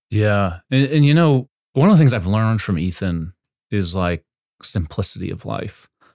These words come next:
Very distinct beauty in simplicity in life. And, um, that's a lot of what I think about is, you know, from being a dad and, uh, obviously a relatively new dad. Uh, my daughter's almost three.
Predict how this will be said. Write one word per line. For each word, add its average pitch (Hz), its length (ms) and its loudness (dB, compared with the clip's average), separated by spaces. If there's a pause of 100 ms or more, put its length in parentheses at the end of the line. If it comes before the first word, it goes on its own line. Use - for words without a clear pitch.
(140)
Very 123 340 4
distinct 107 520 0
beauty 87 600 -2 (180)
in 90 500 -2
simplicity 87 760 -6
in 85 140 -2
life. 95 400 -2
And, 92 240 0 (680)
um, 98 340 2
that's 170 180 2
a 359 40 0
lot 277 120 4
of 120 60 2
what 110 100 2
I 104 100 2
think 117 200 0
about 101 320 0
is, 95 320 -4
you 110 180 0
know, 98 80 0
from 95 180 -2
being 101 220 2
a 90 60 0
dad 90 440 0
and, 92 480 0
uh, 110 220 -10 (160)
obviously 101 420 -2
a 95 40 0
relatively 101 480 -4
new 113 160 -4
dad. 110 580 -2
Uh, - 180 -2
my 98 160 -2
daughter's 104 340 -6
almost 104 300 -6
three. 113 480 -2